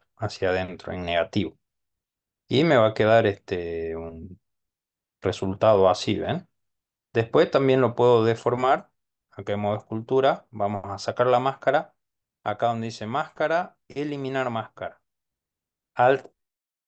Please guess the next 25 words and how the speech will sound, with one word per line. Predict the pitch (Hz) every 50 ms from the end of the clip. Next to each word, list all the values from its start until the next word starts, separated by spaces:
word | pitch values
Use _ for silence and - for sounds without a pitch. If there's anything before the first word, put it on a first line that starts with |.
| _ -
M | - 123 127 131 131 139 156 160 151 -
es | - 113 113
el | 101
acceso | 95 98 - - 110 101 - 104
directo. | 92 92 90 87 - _ _ _ _ _ _ _ _ _ _ _ _ _ _ _ _ _ _ _ _ _ _ _
Bueno, | - 107 101 92 - _ _
acá | - - 117 - 151
lo | 165 170 151
que | 143 147
voy | 143 151 151
a |
hacer | 151 151 - 165 151 147
es | 135 135
por | _ - 117 120
ahí, | 120 123 127 127 135 139 135 - _ -
eh, | 113 104 101 98 101 98 95 95 95 92 92 - _ _ _ _ _ -
darle | 110 107 107 110 113 110 110
una | 110 104 95 95 -
pose | - 131 139 135 - - 113
acá | 101 98 - 104 101
con | - - 95 95 95
posar. | - 101 - - 131 143 180 214 226 _ _ _ _ _ _ _ _ _ _ _ _ _ _ _ -
Podemos | 113 107 110 110 107 101 101 - _ _ _ _ _ _ _ _
posar | - 98 98 - 113 110 113
acá, | 110 - - 107 107 107 101 98 - _